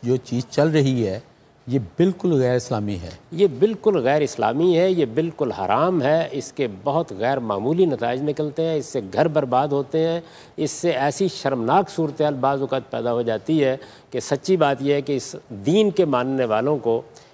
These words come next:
Speaker 2: مجھے معلوم نہیں کہ کس طرح سے اس کو گوارا کیا جاتا ہے۔ تو اس وجہ سے اس کی اصلاح کرنی چاہیے، لوگوں کو بتانا چاہیے کہ اللہ تعالیٰ کا دین میں جو طریقہ ہے بتایا ہوا وہ یہ ہے۔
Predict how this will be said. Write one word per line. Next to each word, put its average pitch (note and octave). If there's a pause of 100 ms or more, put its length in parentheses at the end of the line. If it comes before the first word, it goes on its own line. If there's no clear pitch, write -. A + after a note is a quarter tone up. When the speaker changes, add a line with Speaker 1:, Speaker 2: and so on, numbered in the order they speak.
(160)
Speaker 2:
مجھے C3+
معلوم C#3
نہیں C#3+
کہ C3+
کس -
طرح C3+
سے G#2+
اس G2+
کو A#2
گوارا G2
کیا G#2
جاتا G#2+
ہے۔ - (480)
تو C#3+
اس B2+
وجہ D#3
سے F3
اس C3+
کی B2
اصلاح B2
کرنی F#2+
چاہیے، G2+
لوگوں B2
کو C#3
بتانا A#2+
چاہیے D#3+
کہ E3+
اللہ A2+
تعالیٰ C3+
کا D#3 (140)
دین A#2+
میں B2+
جو A#2 (100)
طریقہ D#3
ہے F#3+
بتایا A2
ہوا D3+
وہ C3+
یہ F2+
ہے۔ -